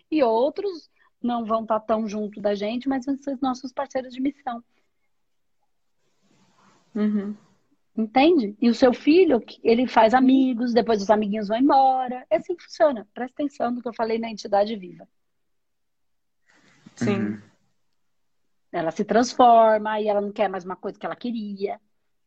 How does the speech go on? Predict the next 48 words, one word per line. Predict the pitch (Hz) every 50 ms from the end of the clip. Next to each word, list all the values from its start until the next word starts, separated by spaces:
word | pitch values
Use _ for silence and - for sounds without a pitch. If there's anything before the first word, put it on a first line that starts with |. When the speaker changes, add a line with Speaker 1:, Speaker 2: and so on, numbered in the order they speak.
| _ _ _ _ _ _
Speaker 1:
Aí | - 190
você | 185 - 196
fica | - 214
fazendo | 190 - 190 185 185
a | 185
mesma | 196 247 294 359
coisa. | - - 196 180 - 165 - -
Speaker 2:
Sim, | - 269 277 339
Speaker 1:
Aí, | - 202 214 220
de | 220
Speaker 2:
com | 214
Speaker 1:
repente, | 214 214 233 240
você | 254 240
Speaker 2:
certeza. | 277 -
Speaker 1:
fala | 254 247 254
assim, | 254 247 - 240 214 196 - - _ _ _ _
"Poxa, | 302 285 - -
mas | 233 233 226
por | -
que | - -
que | 302 330
não | 285 277 254
deu | 247 233
certo | 214 - 233 220 214 220
três | - 226 254 302 359 349 262 202 175
vezes? | 165 196 190 185 180
Mas | 226 254 262
dava | 302 339 392 403 330 254 254
antes." | 277 302 302 269 220 - -
Mas | 220 208 220 226 220
era | 247 262 269 277 294
outro, | 311 320 339 330 - 403 359 311
aquela | - 285 - - 294 277
que | -
essa | 285 269 - 302
criança | - 302 311 277 -
cresceu. | - 320 381 453 - - - 302 226 - - _ _ _ _ _ -
Agora | 302 262 254
ela | 247
quer | 254 - 202
outra | 208 233 311 - 427
coisa, | - - 339 269 233 233
viver | 202 190 190 202 202
outra | 214 262 254
experiência. | - - 302 285 294 269 277 262 240 226 226 240
Speaker 2:
Uhum. | - _ _ _ _ -
Speaker 1:
Manifestar | 226 208 208 208 202 208 196 196 - - 202 202 202
outra, | 202 208 247 277 277 - 294 294 294